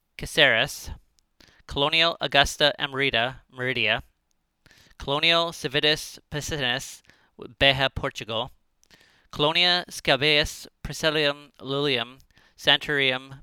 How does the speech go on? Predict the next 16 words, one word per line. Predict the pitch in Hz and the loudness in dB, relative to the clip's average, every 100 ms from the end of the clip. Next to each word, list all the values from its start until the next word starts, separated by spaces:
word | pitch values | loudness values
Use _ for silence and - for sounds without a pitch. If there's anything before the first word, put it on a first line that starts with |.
| - | -10
Portugal. | 139 - 120 113 131 - _ _ _ _ _ _ _ _ _ _ - | -8 -8 -4 -4 -4 -8 _ _ _ _ _ _ _ _ _ _ -2
Massipium | 151 - 165 143 _ _ _ _ - - 165 160 160 170 175 _ _ | 0 0 -4 -8 _ _ _ _ -20 -6 0 2 0 -8 -20 _ _
Caesar | - - 151 147 | -12 -6 -2 -2
Briga, | 139 151 131 135 135 - _ - _ - | 0 0 4 2 0 -8 _ -20 _ -6
Talavera | 143 127 143 139 135 - | -4 2 4 4 2 -2
de | 135 | -2
la | 135 | 0
Reina, | 131 127 127 113 123 - | 0 -2 -2 -4 -4 -8
Toledo. | - 127 123 101 113 - _ _ _ _ _ _ _ _ _ _ _ - - _ _ | -6 -4 -2 -4 -6 -12 _ _ _ _ _ _ _ _ _ _ _ -20 -20 _ _
Municipal | 143 175 165 165 165 170 - | -2 -2 0 -2 0 -2 -2
Augusta | 151 156 151 180 | 0 0 0 -2
Briga, | 151 160 143 139 147 - _ _ | 0 2 4 2 -4 -14 _ _
Talavera | - 131 143 147 143 | 2 4 6 6 4
la | - 131 135 | 0 -4 -6
Vela, | 131 131 135 113 113 120 _ _ | -8 -4 -2 -2 -4 -8 _ _
Caracas. | 135 123 120 - 120 - - | -2 0 0 -2 -10 -12 -20